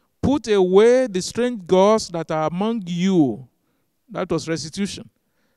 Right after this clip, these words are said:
"And be clean, and change your garments." In the mighty name of Jesus, receive the grace to restitute your ways as we are hearing this message. You must remove whatever is blocking your pipe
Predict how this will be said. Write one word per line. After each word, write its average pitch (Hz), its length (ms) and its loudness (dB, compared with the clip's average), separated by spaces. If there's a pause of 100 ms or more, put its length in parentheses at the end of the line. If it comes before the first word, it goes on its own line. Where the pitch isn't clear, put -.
(180)
"And 196 220 -2
be 208 140 -4
clean, 202 520 -2 (720)
and 180 200 -4
change 262 240 -4
your 190 140 4
garments." 160 960 -6 (680)
In 190 280 0
the 185 140 0
mighty 214 420 -2
name 214 240 -4
of 180 160 -2
Jesus, 233 720 2
receive 214 600 0
the 180 100 -4
grace 202 320 4
to 175 80 -4
restitute 160 540 -6
your 143 180 2
ways 143 340 -2 (300)
as - 240 -12
we 151 80 -4
are 139 60 -6
hearing 170 320 -2
this 151 180 -6
message. - 520 -8 (840)
You 202 420 8
must 202 340 0
remove 196 480 0
whatever 226 400 2
is 190 180 -2
blocking 226 420 -4
your 185 160 0
pipe 190 440 2